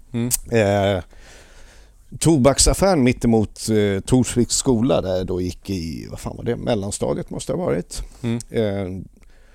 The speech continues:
Speaker 2: hade sålt skateboards under sjuttio-tals, eh, boomen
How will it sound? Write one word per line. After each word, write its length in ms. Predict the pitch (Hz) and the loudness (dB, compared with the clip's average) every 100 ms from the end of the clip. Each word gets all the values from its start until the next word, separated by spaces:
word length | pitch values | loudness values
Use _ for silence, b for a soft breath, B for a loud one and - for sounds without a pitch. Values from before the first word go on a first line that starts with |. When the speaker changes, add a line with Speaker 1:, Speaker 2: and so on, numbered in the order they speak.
| b b | b b
Speaker 2:
hade 280 | 143 120 | 2 4
sålt 300 | 117 120 117 | 4 4 4
skateboards 800 | - 120 127 - 113 - - - - | 2 2 2 2 0 0 -8 -12 -8
under 260 | 117 107 101 | -2 -2 0
sjuttio-tals, 880 | - - 104 104 98 92 - - | -2 -2 0 2 2 2 0 0
eh, 200 | 98 90 | 0 0
boomen 560 | 98 135 190 185 101 | 2 2 2 0 -2